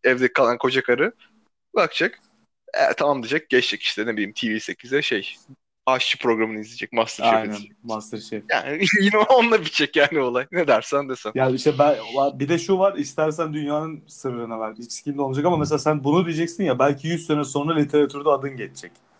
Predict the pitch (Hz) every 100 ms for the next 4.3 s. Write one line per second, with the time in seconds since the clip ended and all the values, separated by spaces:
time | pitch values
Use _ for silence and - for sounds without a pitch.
0 | _ _ _ _ - 131 - 139 147 139
1 | 165 160 131 143 139 123 117 104 98 110
2 | - 101 107 95 98 101 - 101 _ _
3 | _ _ - 123 110 120 110 113 117 120
4 | 131 127 113